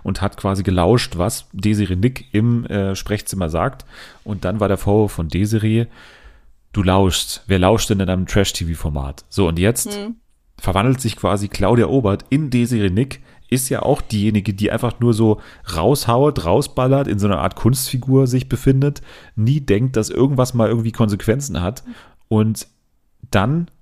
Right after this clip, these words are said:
Speaker 1: lauscht jemand, <laughs> also nach ihrer
Speaker 2: <laughs>
Speaker 1: Einschätzung,
Speaker 2: Mhm.
Speaker 1: kommt dann auf sie zu und dann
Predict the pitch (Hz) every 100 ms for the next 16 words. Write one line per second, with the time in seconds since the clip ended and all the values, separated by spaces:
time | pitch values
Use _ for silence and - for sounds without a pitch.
0 | _ 92 104 170 - 92 87 90 127 -
1 | - - - - - - 117 233 302 311
2 | 285 247 285 - 101 101 - - - 113
3 | 110 98 - 98 - 92 - 104 139 226
4 | 208 208 240 247 123 180 - 110 110 107
5 | - 139 117 156 - - - _ - 110
6 | 113 113 - - 101 - 107 135